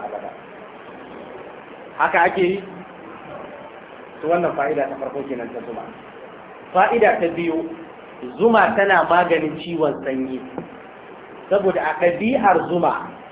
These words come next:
ɗabi'ar ta tana da zafi. Kowane irin magani yana da ɗabi'ar sa.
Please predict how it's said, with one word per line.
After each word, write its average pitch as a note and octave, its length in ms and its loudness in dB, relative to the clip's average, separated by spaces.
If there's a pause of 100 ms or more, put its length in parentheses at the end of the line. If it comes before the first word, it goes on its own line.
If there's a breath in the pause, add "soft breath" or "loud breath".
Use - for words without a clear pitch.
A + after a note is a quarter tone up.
(320)
ɗabi'ar G#3 500 2
ta D#3 120 -2
tana E3 240 2
da C3 180 0
zafi. C3+ 360 -2 (960)
Kowane G3+ 380 8
irin F#3 180 2
magani E3 360 2
yana D#3+ 240 4
da B2 60 -10 (100)
ɗabi'ar C#3+ 260 -6 (100)
sa. G#2+ 120 -8